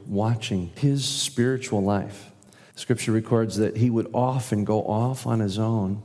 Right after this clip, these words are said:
and be with God in prayer. Their God, the God that their people have been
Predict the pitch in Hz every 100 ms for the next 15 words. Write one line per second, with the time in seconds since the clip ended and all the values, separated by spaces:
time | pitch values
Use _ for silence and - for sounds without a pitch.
0 | - - 104 104 101 98 110 110 110 107
1 | 95 85 - 117 104 - - - _ _
2 | - 120 185 208 147 87 - - - -
3 | - - 160 175 123 110 - 170 185 -
4 | 190 - - 107 110 107 92 110